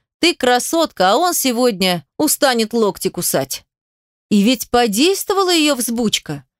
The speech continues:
По губам разошлась вдохновленная улыбка, и я синхронно чокнулась с подругой. Ну правда, с чего это я должна менять свои планы из-за какого-то... В общем, я решила, что сегодня мой вечер.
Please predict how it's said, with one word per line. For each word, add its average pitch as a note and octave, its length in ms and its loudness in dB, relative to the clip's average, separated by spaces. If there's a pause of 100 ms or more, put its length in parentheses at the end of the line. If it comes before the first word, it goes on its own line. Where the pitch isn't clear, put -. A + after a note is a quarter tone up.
(260)
По A3+ 80 0
губам D4 360 2
разошлась D4+ 520 0
вдохновленная C#4 880 0
улыбка, D4+ 640 0 (240)
и G3+ 60 0
я G#3+ 120 2
синхронно D#4 680 -2
чокнулась A3 640 -2
с - 40 -10
подругой. E3 640 -4 (300)
Ну B3+ 100 0
правда, A#3+ 480 -2 (220)
с - 80 -8
чего F#4 220 0
это F4 120 -2
я E4 100 2
должна D#4 340 0
менять D4 340 0
свои C4 260 0
планы C#4 440 -2
из-за A#3 160 -2
какого-то... B3 640 0 (600)
В D#4+ 60 -2
общем, C#4 220 0
я G#3+ 140 2
решила, D4+ 360 -2
что G#3+ 140 -2
сегодня A#3 600 0
мой G3 460 0
вечер. D#3 520 -6